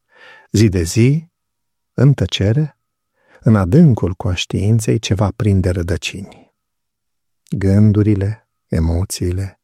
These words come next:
influențele din jurul nostru sunt semințele pe care le lăsăm să pătrundă în solul inimii. Calitatea roadelor depinde de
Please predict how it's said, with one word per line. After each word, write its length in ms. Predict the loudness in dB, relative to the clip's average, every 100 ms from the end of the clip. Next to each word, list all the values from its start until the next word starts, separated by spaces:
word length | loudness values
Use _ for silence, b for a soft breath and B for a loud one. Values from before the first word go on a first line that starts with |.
| _
influențele 800 | 0 2 2 0 2 2 0 0
din 180 | 2 0
jurul 320 | 0 0 2
nostru 380 | 2 0 -4 -10
sunt 280 | -2 0 0
semințele 760 | 2 4 6 6 4 0 0
pe 160 | 0 -2
care 340 | -2 0 -2 b b b b _ _
le 160 | 2 4
lăsăm 540 | 4 2 2 0 -2 _
să 200 | -6 -4
pătrundă 720 | -4 0 2 2 2 -2 -6
în 200 | -4 -4
solul 480 | -4 -4 0 0 -2
inimii. 420 | -4 -6 -8 -16 _ _ _ _ _ _ _ B B B
Calitatea 600 | -4 0 0 2 0 2 2
roadelor 480 | 2 2 2 0 0
depinde 480 | -2 2 4 4
de 280 | 4 2 0